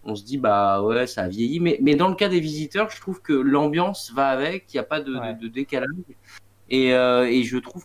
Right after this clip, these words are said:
Speaker 1: que, que c'est un film, euh, vraiment, euh, vra-, vra-, vraiment top. Alors le scénario, c'est vrai, il est pas ouf. Mais j'aime bien parce que ça, c'est, c'est un style particulier, ce que certains appellent de la fiction dans l'histoire un peu. Je suis, j'aime beaucoup Kaamelott aussi.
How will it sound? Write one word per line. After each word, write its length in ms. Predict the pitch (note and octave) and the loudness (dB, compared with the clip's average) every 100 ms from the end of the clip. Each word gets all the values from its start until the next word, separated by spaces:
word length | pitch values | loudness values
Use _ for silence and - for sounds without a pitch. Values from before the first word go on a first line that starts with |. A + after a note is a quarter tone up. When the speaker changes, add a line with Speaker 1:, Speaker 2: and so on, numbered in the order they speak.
| - | -8
Speaker 1:
que, 300 | B2+ A#2+ A#2 | -4 -2 -4
que 160 | - | -8
c'est 160 | A2+ B2+ | -8 -4
un 100 | A#2+ | -4
film, 220 | - E3 | -4 -4
euh, 100 | B2 | -4
vraiment, 480 | A2 B2+ D#3 D#3+ C3+ | -2 -4 -2 0 0
euh, 400 | A#2+ A2+ G#2 G2+ | -2 -4 -6 -8
vra-, 260 | G2 G#2 G#2+ | -10 -8 -8
vra-, 300 | A2 C3 A2 | -4 -2 -2
vraiment 380 | G#2 C3 C#3+ | -4 -2 -2
top. 260 | C3+ D#3+ E3+ | 0 -2 2
Alors 160 | B2+ A#2+ | 2 2
le 60 | |
scénario, 440 | A#2 C#3 C#3 C#3+ D3+ | -4 -2 0 0 -4
c'est 160 | - | -8
vrai, 200 | A2+ D#3 | -6 -4
il 80 | C#3 | -4
est 60 | D#3+ | -4
pas 160 | E3 | -2
ouf. 340 | A2+ F3+ - - _ _ _ _ | -4 -6 -14 -20 _ _ _ _
Mais 100 | D3 | -4
j'aime 200 | D#3 F3+ | -2 -2
bien 180 | F3+ A3 | -2 -2
parce 160 | A#3 - | -4 -8
que 80 | E3 | -14
ça, 180 | - | -12
c'est, 460 | D3+ - - - - | -14 -16 -20 -14 -14
c'est 180 | - D3 | -4 -2
un 100 | C#3+ | -2
style 260 | - F#3+ | -4 -10
particulier, 680 | E3 D#3+ - D3+ - D3 F#3+ | -6 -6 -8 -16 -16 -12 -10
ce 100 | - | -10
que 120 | - | -12
certains 400 | C#3 C3+ - D#3+ | -10 -10 -2 0
appellent 280 | C#3+ - D3 | 0 0 -2
de 80 | A#2+ | -2
la 120 | A#2 | -4
fiction 440 | A2+ - - D3+ D3 | -8 -16 -14 -6 -4
dans 100 | B2 | -4
l'histoire 440 | B2 - D#3 C3 | -8 -4 0 0
un 60 | G#2+ | -2
peu. 200 | C#3+ D3 | -4 -4
Je 80 | |
suis, 140 | - G2+ | -6 -6
j'aime 160 | A2 | -4
beaucoup 280 | A2+ A#2 C3 | -2 -4 -6
Kaamelott 440 | - B2+ C3+ C3+ A2 | -2 0 2 0 -6
aussi. 320 | - F#3+ | -10 -10